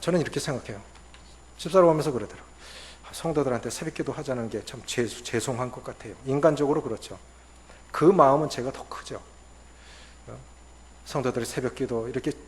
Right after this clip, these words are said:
하루 종일 일해야 되는데 아침 더 일찍 나서 새벽 기도하는 건 인간적으로는 미안한데, 그게 인간적으로 미안할 일이 아니잖아요.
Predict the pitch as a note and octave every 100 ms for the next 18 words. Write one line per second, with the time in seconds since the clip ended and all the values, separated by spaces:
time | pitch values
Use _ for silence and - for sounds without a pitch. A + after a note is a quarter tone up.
0 | - - F#3+ F#3+ - - F#3+ D#3+ D3+ C#3
1 | C3 B2+ A#2 A#2+ A#2 - - - - A2
2 | C#3 - A#2 A2 A#2+ G#2 A#2 A2 - -
3 | D3 C3 B2+ A#2+ A2+ C#3 F3 - - A#2
4 | C3 D3 D3+ E3+ D3+ B2 A2+ G2+ A#2+ F#3+
5 | - - - - - - - - - -
6 | - E3+ A2+ A2 - - - - C3+ C3
7 | D3+ D#3+ D3+ C#3+ A#2+ A#2+ A#2+ A#2 G#2+ A#2
8 | - F#2+ F2+ G#2 F#2 F#2 -